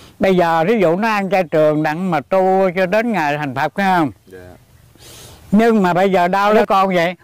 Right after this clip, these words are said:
Speaker 2: Dạ.
Speaker 1: Nói bây giờ bác sĩ nói vậy thôi, ba ăn mặn đi. Chứ giờ ba đau rồi ai nuôi ba nè, tốn tiền tốn bạc, thôi ba ăn mặn đi, rồi chừng nào ba mạnh cái rồi ba hả,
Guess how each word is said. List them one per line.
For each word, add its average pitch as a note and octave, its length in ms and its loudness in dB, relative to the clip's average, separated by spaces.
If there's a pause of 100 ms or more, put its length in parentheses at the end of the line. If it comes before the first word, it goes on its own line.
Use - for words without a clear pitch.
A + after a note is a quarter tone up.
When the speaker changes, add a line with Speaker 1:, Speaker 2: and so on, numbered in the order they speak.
(280)
Speaker 2:
Dạ. - 120 -20
Speaker 1:
Nói A3+ 180 -2
bây G#3 80 0
giờ F3+ 120 2
bác G3+ 180 -2
sĩ F#3 160 0
nói B3 260 0
vậy F#3 120 0
thôi, G#3+ 120 2
ba G3+ 120 -2
ăn G3 180 -2
mặn F3+ 260 -4
đi. G#3+ 120 0 (600)
Chứ A#3+ 100 2
giờ G3+ 180 2
ba G3 160 0
đau G3+ 240 0
rồi F#3 120 0
ai F#3+ 200 -2
nuôi G#3 220 -2
ba G3+ 180 -2
nè, F3 180 -4 (100)
tốn A#3+ 220 -4
tiền E3 200 0
tốn G#3 160 -2
bạc, F3 240 0
thôi F#3+ 100 -2
ba F#3+ 160 0
ăn F3+ 120 -2
mặn E3 240 -2
đi, F#3+ 100 0
rồi E3 140 -4
chừng D#3+ 140 0
nào D3+ 160 -2
ba F#3 120 -2
mạnh E3 340 -4
cái G#3 140 -2
rồi D3 180 -2
ba E3+ 260 -2
hả, D#3+ 420 -6